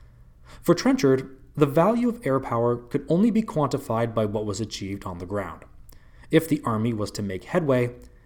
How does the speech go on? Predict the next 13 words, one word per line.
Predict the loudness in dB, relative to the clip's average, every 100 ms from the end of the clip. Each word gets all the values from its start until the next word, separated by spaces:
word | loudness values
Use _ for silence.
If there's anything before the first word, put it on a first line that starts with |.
| 4
it | 4
required | 4 2 2 0
information | 0 -2 0 0 0 0 -2 -4
only | -2 -2 -2 -2
air | -2 -2
power | -4 -8 -8
could | -8 -10
provide. | -10 -4 -4 -4 -14 -20 -20 -20 -20 -20 -20 -16 0
Ground | 4 4 4
operations | 2 2 0 0 -4 -4
by | -2 -2
nineteen | -4 -6 -8
seventeen | -8 -8 -8 -2 0 0 -2